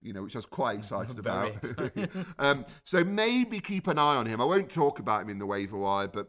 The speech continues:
Speaker 1: you know, he might be worth a bit of a punt in, in deeper leagues.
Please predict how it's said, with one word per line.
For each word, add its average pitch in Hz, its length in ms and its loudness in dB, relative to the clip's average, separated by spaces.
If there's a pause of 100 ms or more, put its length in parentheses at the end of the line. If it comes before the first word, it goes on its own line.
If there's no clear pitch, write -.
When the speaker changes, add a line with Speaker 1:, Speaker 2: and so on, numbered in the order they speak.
Speaker 1:
you 117 160 -4
know, 107 140 0
he 135 180 -4
might 160 440 4
be 131 120 -6
worth 127 400 4
a - 340 -12
bit 139 100 2
of 113 100 -6
a 107 60 -6
punt 107 480 -6
in, 101 220 -6
in 104 160 -6
deeper 139 380 -2
leagues. 127 520 0